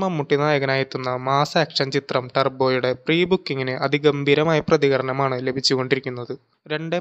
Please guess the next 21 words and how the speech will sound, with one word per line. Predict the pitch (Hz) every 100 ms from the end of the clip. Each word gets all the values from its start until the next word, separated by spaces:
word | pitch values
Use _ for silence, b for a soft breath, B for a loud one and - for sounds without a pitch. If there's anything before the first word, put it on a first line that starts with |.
| 170
പോയിന്റ് | 185 156 147
തൊണ്ണൂറ്റാറ് | 156 143 135 131 135
കോടി | 143 131 127 -
ചിത്രം | 135 139 135 -
പ്രീ | 151 156
ബുക്കിംഗിലൂടെ | 165 156 135 131 127 127 127
ഇതിനോടകം | 135 135 135 139 143
വാരിക്കഴിഞ്ഞു. | 143 127 - 131 127 127 _ _ _ 170
മുന്നൂറ്റിയമ്പതോളം | 175 180 180 185 180 180 185 190 214
തിയേറ്ററുകളിലാണ് | 196 - 143 139 147 139 131 -
കേരളത്തിൽ | 139 139 135 - 139 139
ചിത്രം | - 139 139 139
റിലീസിനെത്തുക. | 143 139 147 147 147 135 131 _ _ 170
രാവിലെ | 196 208 165 143 147
എട്ട് | - 185
മണി | 170 147
മുതൽ | 139 135 -
സിനിമയുടെ | 151 147 143 143 160
ഫസ്റ്റ് | - - 160
ഷോ | 175 151 151
ആരംഭിക്കും | 139 135 - 139